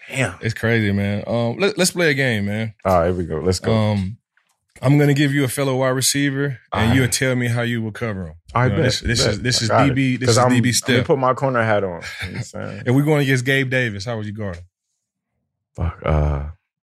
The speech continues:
Speaker 1: off coverage. I'm playing, uh,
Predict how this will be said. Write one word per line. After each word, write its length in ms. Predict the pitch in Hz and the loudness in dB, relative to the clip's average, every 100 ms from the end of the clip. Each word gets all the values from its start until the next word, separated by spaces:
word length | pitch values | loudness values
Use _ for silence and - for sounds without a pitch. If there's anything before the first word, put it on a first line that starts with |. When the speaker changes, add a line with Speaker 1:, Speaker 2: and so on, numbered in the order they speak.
| _ - | _ 0
Speaker 1:
off 240 | 92 98 - | 2 2 2
coverage. 460 | 101 90 92 - _ _ _ _ _ - | -2 -2 -4 -14 _ _ _ _ _ -4
I'm 140 | 85 | -2
playing, 480 | 82 90 78 78 73 | 0 -2 -2 -2 -4
uh, 480 | 71 76 76 78 85 | -6 -4 -4 -6 -10